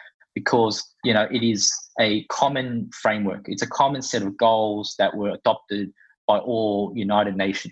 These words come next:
Nation members in two thousand fifteen. And, you know, it's one of the first few global frameworks with clear targets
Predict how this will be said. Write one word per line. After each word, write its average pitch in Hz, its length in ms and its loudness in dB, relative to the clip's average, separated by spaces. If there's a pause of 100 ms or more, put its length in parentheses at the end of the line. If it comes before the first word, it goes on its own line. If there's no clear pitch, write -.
(140)
Nation 98 380 -2
members 92 580 0
in 95 80 -6
two - 160 -12
thousand 92 280 0
fifteen. - 400 -6 (600)
And, 104 380 4 (180)
you 117 100 -2
know, 107 200 4
it's - 340 -4
one 123 160 4
of 120 60 -6
the 104 80 -4
first - 580 0
few 104 540 0 (220)
global 113 340 2
frameworks 98 720 -2
with 95 240 0
clear 123 380 2
targets 107 880 0